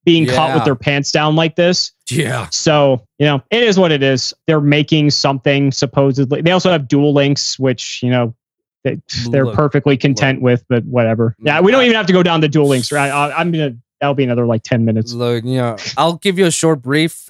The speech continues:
Speaker 2: Uh, it's thanks to Duel Links that I think that it got me back into Yu-Gi-Oh!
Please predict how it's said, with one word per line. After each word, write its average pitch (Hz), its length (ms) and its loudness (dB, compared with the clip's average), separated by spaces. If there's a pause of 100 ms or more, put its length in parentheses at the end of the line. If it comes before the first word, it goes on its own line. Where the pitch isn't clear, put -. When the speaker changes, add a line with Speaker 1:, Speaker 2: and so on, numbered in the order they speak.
Speaker 2:
Uh, 151 200 0
it's - 240 -4
thanks 240 340 -2
to 208 120 -2
Duel 160 320 2
Links 123 320 -2
that 127 120 0
I 127 100 0
think 131 300 -6 (140)
that 120 420 -2
it 123 300 -2
got 139 260 -4
me 127 120 0
back 113 380 -4
into 110 500 -4
Yu-Gi-Oh! 92 600 -4